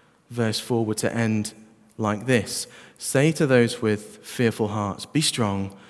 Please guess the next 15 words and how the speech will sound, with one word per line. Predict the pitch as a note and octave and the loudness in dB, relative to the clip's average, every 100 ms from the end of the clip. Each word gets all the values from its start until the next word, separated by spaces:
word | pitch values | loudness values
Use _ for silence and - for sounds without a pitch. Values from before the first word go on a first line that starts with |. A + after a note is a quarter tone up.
| - - _ - | -20 -20 _ -2
do | C3+ | 2
not | B2+ G2+ | 2 0
fear, | - - G#2+ G2+ F#2+ - - - - - | -4 -4 0 0 -4 -8 -20 -20 -20 -10
behold | - - - C#3 C#3 B2 G2 - - - - | -4 -4 -4 -2 0 0 -2 -8 -20 -20 -12
your | A2 G#2+ | -8 -6
God.'" | G#2+ G2+ F#2 - - _ _ _ _ _ _ _ _ _ _ _ _ _ _ _ _ _ _ _ - - _ | -6 -6 -6 -10 -18 _ _ _ _ _ _ _ _ _ _ _ _ _ _ _ _ _ _ _ -20 -20 _
And | - | -6
as | B2 C#3 | -4 0
they | D#3+ | 0
see | D#3 C#3 G#2+ | 0 0 -2
God, | G2 G2 G#2 | -2 -6 -4
as | A2+ A#2+ | -6 -4
they | C3 B2+ | -2 -2
behold | B2+ A#2+ A2 - C#3 C#3 C#3 | 0 -2 -2 -4 -2 -2 -4
him, | F#2 F#2 | -6 -6